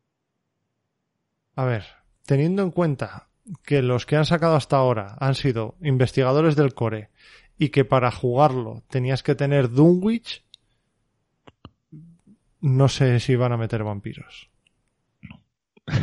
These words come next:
Speaker 2: A lo, a lo mejor meten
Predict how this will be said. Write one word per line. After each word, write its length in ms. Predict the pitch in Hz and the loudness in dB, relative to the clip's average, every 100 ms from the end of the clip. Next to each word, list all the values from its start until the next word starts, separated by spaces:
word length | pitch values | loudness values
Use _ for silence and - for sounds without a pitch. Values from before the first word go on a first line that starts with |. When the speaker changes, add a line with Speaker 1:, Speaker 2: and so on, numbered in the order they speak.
| - - - 208 - - - - _ _ _ _ - - - - | 0 0 -2 -4 -8 -12 -16 -20 _ _ _ _ -10 -10 -8 0
Speaker 2:
A 120 | 135 | 0
lo, 180 | 113 117 - _ _ - _ - - - | 0 -4 -10 _ _ -20 _ -14 -14 -6
a 140 | - | 2
lo 100 | 120 | 2
mejor 320 | 113 113 139 135 | 2 2 2 4
meten 640 | 143 139 139 123 117 113 | 2 4 4 2 -2 -10